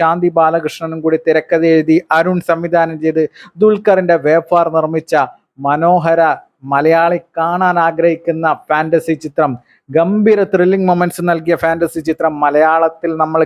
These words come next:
കേട്ട് പഴകിയ മുത്തശ്ശി കഥകളും മിത്തുകളും കൂട്ടിയിണക്കി, ഇന്നത്തെ സാഹചര്യവുമായി കൂട്ടിയിണക്കി മലയാളം കണ്ട മനോഹര ഫാന്റസി വാമ്പയർ ചിത്രമായി മാറ്റിയ ലോക ഇന്ന്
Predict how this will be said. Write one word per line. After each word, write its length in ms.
കേട്ട് 380
പഴകിയ 500
മുത്തശ്ശി 540
കഥകളും 480
മിത്തുകളും 500
കൂട്ടിയിണക്കി, 640
ഇന്നത്തെ 320
സാഹചര്യവുമായി 800
കൂട്ടിയിണക്കി 560
മലയാളം 500
കണ്ട 220
മനോഹര 520
ഫാന്റസി 540
വാമ്പയർ 540
ചിത്രമായി 560
മാറ്റിയ 340
ലോക 240
ഇന്ന് 220